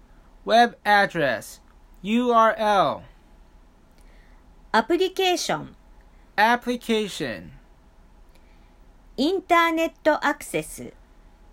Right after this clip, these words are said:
Speaker 1: Internet access.
Speaker 2: クリックする。
Speaker 1: To click.
Speaker 2: ダウンロードする。
Speaker 1: To download.
Speaker 2: インターネッ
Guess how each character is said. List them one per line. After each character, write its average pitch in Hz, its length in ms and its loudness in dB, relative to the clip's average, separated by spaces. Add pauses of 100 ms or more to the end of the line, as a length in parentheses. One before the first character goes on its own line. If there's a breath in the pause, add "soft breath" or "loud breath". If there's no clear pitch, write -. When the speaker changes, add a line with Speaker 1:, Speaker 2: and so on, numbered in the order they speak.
(120)
Speaker 1:
Internet 247 600 0
access. 175 840 -2 (1120 soft breath)
Speaker 2:
ク 262 140 -2
リ 349 140 0
ッ - 140 -14
ク 226 120 -4
す 170 180 -8
る。 156 220 -6 (400)
Speaker 1:
To 185 160 -10
click. 233 340 0 (1700 soft breath)
Speaker 2:
ダ 214 180 4
ウ 311 160 0
ン 330 160 -2
ロ 339 240 4
ー 285 40 2
ド 190 120 -4
す 156 240 -10
る。 156 220 -8 (400)
Speaker 1:
To 208 160 -12
download. 185 840 0 (1200 soft breath)
Speaker 2:
イ 320 160 0
ン 349 100 -4
タ 339 240 4
ー 320 60 0
ネ 311 140 0
ッ 330 60 -6